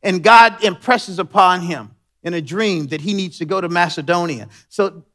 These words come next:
Paul's like, "Okay, now I'm getting off track," in his mind,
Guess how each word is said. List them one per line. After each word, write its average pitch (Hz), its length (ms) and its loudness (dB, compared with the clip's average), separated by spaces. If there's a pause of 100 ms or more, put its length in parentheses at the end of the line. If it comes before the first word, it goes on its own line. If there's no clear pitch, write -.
(580)
Paul's 254 320 2
like, 185 220 2
"Okay, 202 320 -2
now 214 400 0
I'm 170 260 0
getting 175 260 0
off 185 280 0
track," 226 440 2
in 151 120 -2
his 180 280 -2
mind, 143 440 -8